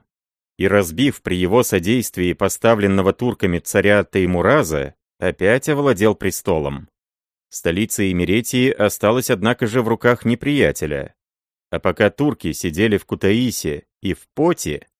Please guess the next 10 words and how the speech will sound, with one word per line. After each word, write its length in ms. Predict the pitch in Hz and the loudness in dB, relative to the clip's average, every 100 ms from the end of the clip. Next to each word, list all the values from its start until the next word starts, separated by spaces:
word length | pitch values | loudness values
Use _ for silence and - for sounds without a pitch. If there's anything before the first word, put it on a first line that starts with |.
| _ _ _ _ | _ _ _ _
власть 520 | 80 87 151 180 - | -4 0 2 0 -4
Соломона 500 | - 175 170 156 175 | -2 2 4 4 2
не 140 | 170 | 0
могла 420 | 180 175 101 90 82 | 0 -2 2 4 2
утвердиться 720 | 82 90 80 69 110 - 110 | 0 -2 -2 -2 -4 -4 -6
в 80 | - | -2
крае 400 | 92 87 101 101 | 0 4 4 2
на 100 | 104 | 0
прочном 540 | - 87 87 101 92 | 0 -2 0 -2 -4
основании. 800 | - 95 80 73 69 67 67 67 | -4 -4 -2 -4 -6 -10 -12 -16